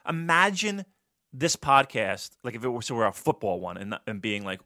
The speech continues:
"Ah, we can't criticize Peyton Manning," or, uh, Peyton Manning's retired, but you get my point, right? Or Eli Manning or Carson Wentz or fucking Nick Foles or whatever, right? We can't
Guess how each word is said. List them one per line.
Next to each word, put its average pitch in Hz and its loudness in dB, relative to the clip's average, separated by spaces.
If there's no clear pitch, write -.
"Ah, 139 6
we 120 -8
can't 143 -2
criticize 120 0
Peyton 113 -6
Manning," 95 -8
or, 95 -10
uh, 101 -14
Peyton - -12
Manning's 92 -18
retired, - -10
but - -14
you 156 -2
get 131 0
my 110 2
point, 92 -10
right? 104 0
Or 120 -4
Eli 135 4
Manning 90 -10
or 92 -6
Carson 143 2
Wentz 92 -8
or 98 0
fucking 107 -4
Nick 156 -2
Foles 98 -4
or 143 -4
whatever, 190 2
right? 117 -2
We 127 -6
can't 120 0